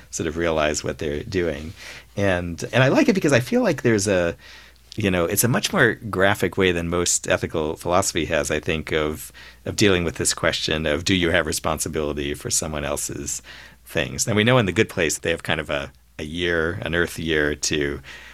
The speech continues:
actually effectuate a change. So, you know, they've been, they've been trying these other things, like, you know, which is often what you do. Like, I think we all know that generally you can't really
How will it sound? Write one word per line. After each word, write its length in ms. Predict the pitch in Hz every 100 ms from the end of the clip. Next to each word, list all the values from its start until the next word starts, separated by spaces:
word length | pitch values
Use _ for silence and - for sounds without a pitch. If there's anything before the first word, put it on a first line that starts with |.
| - -
actually 380 | 82 - - 73
effectuate 500 | 69 73 - 78 71
a 20 |
change. 540 | 76 - 87 73 76 -
So, 560 | - 110 87 78 80 -
you 140 | 92
know, 160 | 78 73
they've 260 | 80 78
been, 360 | - 82 80 78
they've 120 | - 98
been 100 | 95
trying 280 | 113 101
these 180 | 87 82
other 160 | 78 76
things, 400 | 147 123 73 71
like, 200 | 71 -
you 140 | -
know, 140 | 78 71
which 180 | 76 87
is 120 | 82
often 340 | 85 - 78
what 180 | 73 -
you 120 | 67
do. 200 | 80 98
Like, 200 | 71 -
I 80 | 85
think 120 | 110
we 120 | 95
all 160 | 90 90
know 180 | 87 85
that 260 | 80 76 -
generally 600 | 87 98 123 147 180 180
you 120 | 113
can't 280 | - 107 101
really 300 | 98 90